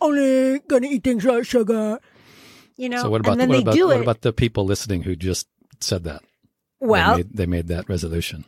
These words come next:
Speaker 1: good for them. And what usually happens is, like, f-, four days they do
Speaker 2: Yeah.
Speaker 1: it, and it's just
Speaker 2: Just
Speaker 1: like, "Oh, it's awesome." And
Speaker 2: pace
Speaker 1: then,
Speaker 2: yourself.
Speaker 1: and then it's rainy,
Speaker 2: Mm-hmm.
Speaker 1: or
Speaker 2: And they
Speaker 1: they
Speaker 2: don't go
Speaker 1: don't
Speaker 2: once.
Speaker 1: feel well,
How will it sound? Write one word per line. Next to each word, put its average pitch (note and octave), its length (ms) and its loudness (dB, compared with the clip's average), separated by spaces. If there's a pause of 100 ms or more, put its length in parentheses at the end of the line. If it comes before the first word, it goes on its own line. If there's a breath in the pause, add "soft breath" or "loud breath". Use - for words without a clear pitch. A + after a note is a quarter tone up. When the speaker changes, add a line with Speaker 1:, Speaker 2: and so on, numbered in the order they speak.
(220)
Speaker 1:
good C#4+ 340 2 (100)
for - 180 -4
them. A3 460 -2 (200)
And G#3+ 260 -6
what G#3+ 120 0
usually C4+ 580 2
happens G3+ 640 -2
is, G3 440 -2
like, E3+ 260 -8
f-, - 60 -20
four - 720 -4
days A3+ 460 0
they F#3+ 180 -2
do F#3+ 220 2
Speaker 2:
Yeah. F3 100 -4
Speaker 1:
it, - 160 -16
and F3 340 -8
it's F#3+ 220 -10
just G3 160 -8
Speaker 2:
Just D3+ 220 -2
Speaker 1:
like, - 140 -20
"Oh, G4 280 2
it's D4 100 -2
awesome." B3 540 2 (520 soft breath)
And A3+ 140 -2
Speaker 2:
pace F#3+ 220 2
Speaker 1:
then, D4 160 0
Speaker 2:
yourself. D4 420 -6 (600)
Speaker 1:
and A3+ 180 -6
then D4+ 580 0 (200)
it's C4+ 180 -4
rainy, A3+ 680 0 (960)
Speaker 2:
Mm-hmm. G2+ 200 -6 (180)
Speaker 1:
or A#3 240 0
Speaker 2:
And F#2 100 0
they F#2+ 60 2
Speaker 1:
they G2 80 4
Speaker 2:
don't G#2+ 40 4
go G2+ 140 2
Speaker 1:
don't F2 80 2
Speaker 2:
once. F2+ 180 2
Speaker 1:
feel C#4+ 240 0
well, D#3 460 -10